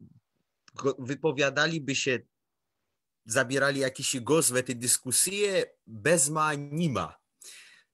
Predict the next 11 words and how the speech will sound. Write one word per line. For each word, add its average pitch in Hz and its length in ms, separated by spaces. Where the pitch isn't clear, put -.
Jeże, 117 340
jo, 165 420
jest 107 320
Piotr, 160 440
e, 120 220
Łotrziatków, 127 960
są - 220
ludzie 156 380
ze 113 140
Związku 165 520
Mazurskiego, 196 1000